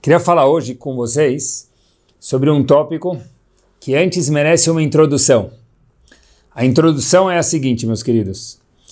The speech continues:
Se a gente for olhar, existe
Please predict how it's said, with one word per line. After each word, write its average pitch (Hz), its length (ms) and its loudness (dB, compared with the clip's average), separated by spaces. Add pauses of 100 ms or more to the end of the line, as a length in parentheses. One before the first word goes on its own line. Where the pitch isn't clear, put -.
(120)
Se - 120 -6
a 127 60 6
gente 196 260 2
for 190 240 2
olhar, 139 540 2 (1700)
existe 175 640 0